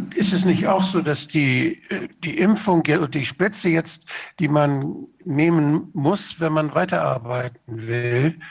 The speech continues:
dass das eine, eine arbeitsmedizinische Maßnahme ist? Das hat ja der Betrieb veranlasst, das ja,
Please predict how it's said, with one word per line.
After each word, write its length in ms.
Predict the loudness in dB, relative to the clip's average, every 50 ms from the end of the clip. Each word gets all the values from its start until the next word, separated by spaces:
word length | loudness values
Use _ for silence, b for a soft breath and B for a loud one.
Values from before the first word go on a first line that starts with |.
| B B B B B -4
dass 180 | -4 -4 0
das 240 | 0 -2 -2 0 0
eine, 680 | 0 2 2 4 4 4 4 4 4 2 2 2 0
eine 240 | 0 0 0 0 2
arbeitsmedizinische 920 | 2 2 2 2 0 -2 -2 -4 -4 -4 -4 -4 -2 -2 0 0 0 -2 -2
Maßnahme 560 | 0 0 0 0 0 0 0 0 0 0 -2 -6
ist? 220 | -6 -8 -8 -8
Das 160 | -10 -8 -6
hat 140 | -6 -2 0
ja 100 | 0 2
der 140 | 2 0 -2
Betrieb 420 | -2 -6 -6 -4 -4 -4 -4 -4 -4
veranlasst, 520 | -2 -2 0 0 0 0 0 -2 -4 -6
das 180 | -6 -8 -6 -4
ja, 260 | -2 0 0 0